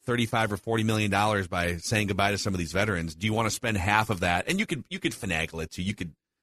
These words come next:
you could do a big signing bonus and push a lot of the money into his ye-, age twenty-seven, twenty-eight year. But, like, I would, I, I would personally, if I'm the Vikings and you brought this up too, Judd,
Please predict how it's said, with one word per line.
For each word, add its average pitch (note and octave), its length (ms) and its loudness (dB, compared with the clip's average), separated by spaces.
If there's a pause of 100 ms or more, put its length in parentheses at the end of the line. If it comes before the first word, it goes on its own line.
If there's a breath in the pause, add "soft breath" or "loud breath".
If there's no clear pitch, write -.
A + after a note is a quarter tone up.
(160)
you B2 80 -6
could - 120 2
do B2 80 4
a A2+ 40 2
big G#2+ 160 0
signing G2 340 2
bonus F#2+ 400 0
and F#2 140 -4
push G2+ 260 -2
a G2 40 0
lot F#2 160 2
of F#2+ 60 0
the F#2 60 -2
money F#2 320 0
into F2+ 180 0
his F2 200 0
ye-, F#2 200 -2
age F#2+ 240 -4
twenty-seven, F#2+ 500 -2
twenty-eight F2 420 -4
year. D#2+ 200 -4
But, F2+ 200 -2 (680)
like, C#3 200 -2 (500)
I C3+ 180 6
would, F#3 280 2
I, D3 240 2
I D3 180 4
would F3+ 240 2
personally, E3+ 680 -2 (300)
if A#2+ 140 -4
I'm D3+ 100 4
the D3 60 0
Vikings B2+ 480 0
and A2+ 80 2
you C3 80 2
brought C3 200 2
this A#2+ 160 -4
up G#2+ 140 2
too, C3 140 -4
Judd, F2+ 320 -2